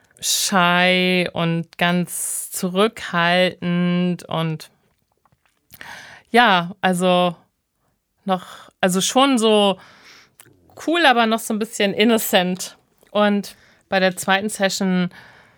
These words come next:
stand sie vor mir und sagte zu mir,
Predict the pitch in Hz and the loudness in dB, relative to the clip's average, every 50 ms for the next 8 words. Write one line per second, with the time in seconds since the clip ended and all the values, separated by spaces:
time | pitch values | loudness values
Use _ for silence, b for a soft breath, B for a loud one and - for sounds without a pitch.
0 | B B - - - 196 190 185 202 196 - - 202 196 196 196 196 190 185 185 | B B -6 0 0 0 0 0 -2 -6 -4 0 0 2 2 2 2 2 2 2
1 | 175 - - - 175 175 170 160 - - - 170 170 - 170 165 - - - 165 | 0 -2 -4 -4 -4 -4 -6 -8 -10 -8 -8 -8 -6 -8 -10 -12 -12 -12 -12 -10
2 | 160 160 160 156 | -10 -10 -10 -12